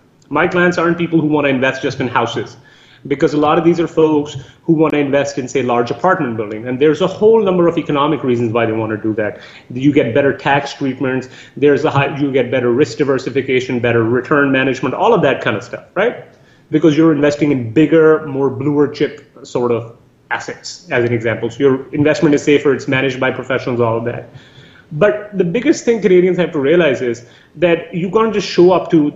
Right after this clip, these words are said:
the U S and it doesn't, doesn't start raining dollar bills on you. It's very hard, and there's a lot of properties, for instance, in the U S, and there's lots of areas in the U S for which we have no comparable example in Canada.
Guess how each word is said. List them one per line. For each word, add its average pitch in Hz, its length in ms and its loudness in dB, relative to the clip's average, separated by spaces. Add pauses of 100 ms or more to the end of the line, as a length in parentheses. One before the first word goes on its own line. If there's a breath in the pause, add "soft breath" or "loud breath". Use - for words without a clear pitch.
(100)
the 143 120 -4
U 147 220 2
S 143 440 -4
and 143 420 -4 (320)
it 160 140 -4
doesn't, 160 340 0
doesn't 156 280 0
start 135 260 0
raining 127 240 0
dollar 113 260 0
bills 110 280 -2
on 104 180 -12
you. - 120 -18 (560 soft breath)
It's 147 180 0
very 156 360 4
hard, 165 400 0 (320 loud breath)
and 160 420 0
there's 202 220 4
a 190 60 2
lot 151 320 2
of - 120 -10
properties, 160 460 -2
for 131 160 -6
instance, 117 340 -8
in 131 100 -4
the 117 80 0
U 117 200 0
S, 117 140 0
and 135 100 -2
there's 156 160 2
lots 135 240 -2
of 220 100 0
areas 208 320 0
in 131 100 0
the 113 80 2
U 110 180 2
S 110 100 -4
for 156 140 2
which 190 220 0
we 214 120 -2
have 170 260 -2
no 214 140 4
comparable 123 520 0
example 110 440 -4
in 107 160 -8
Canada. 104 420 -6